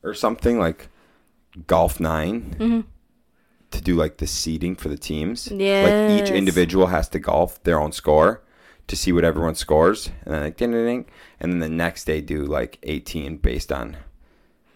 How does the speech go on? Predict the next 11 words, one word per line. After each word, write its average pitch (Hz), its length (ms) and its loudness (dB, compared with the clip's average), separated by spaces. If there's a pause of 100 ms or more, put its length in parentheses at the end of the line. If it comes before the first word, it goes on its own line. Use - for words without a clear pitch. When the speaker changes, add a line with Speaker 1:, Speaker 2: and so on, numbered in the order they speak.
(1300)
Speaker 2:
Damn. 196 380 -2
Speaker 1:
And 53 200 -8
it's - 100 -12
just - 280 -10
Speaker 2:
You're - 80 -2
a 247 60 4
Speaker 1:
that. 320 120 0
Speaker 2:
genius. 190 640 -2 (720)
Speaker 1:
Yeah. 78 240 -4 (1080)
Speaker 2:
Huh. 320 180 0
Speaker 1:
Yeah. - 60 -12